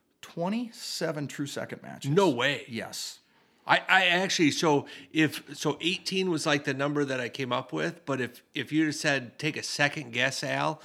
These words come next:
Speaker 2: I'd said, "Okay, fine, fourteen."
Speaker 1: Yeah.
Speaker 2: I would actually went down, not
Speaker 1: Yeah,
Speaker 2: up.
Speaker 1: I would have too.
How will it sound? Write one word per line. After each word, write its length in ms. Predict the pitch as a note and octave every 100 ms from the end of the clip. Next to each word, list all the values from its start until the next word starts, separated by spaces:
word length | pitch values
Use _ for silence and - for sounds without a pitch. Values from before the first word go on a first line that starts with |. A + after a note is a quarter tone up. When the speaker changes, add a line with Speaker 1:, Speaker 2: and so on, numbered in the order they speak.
| - -
Speaker 2:
I'd 140 | C#3
said, 120 | D#3
"Okay, 280 | C#3 - C3+
fine, 640 | B2+ A#2+ A2+ A#2 A2+ A2 - _ _ _
fourteen." 540 | C#3+ B2 - G2+ F2 - -
Speaker 1:
Yeah. 140 | B2
Speaker 2:
I 40 | D#3
would 100 | G#3+
actually 260 | F#3 G3
went 200 | F3 A#2
down, 320 | A#2 C3+ D3
not 180 | B2 A#2+
Speaker 1:
Yeah, 100 | B2
Speaker 2:
up. 280 | B2+ - _
Speaker 1:
I 100 | -
would 160 | C3+ C3+
have 140 | A#2
too. 240 | - B2+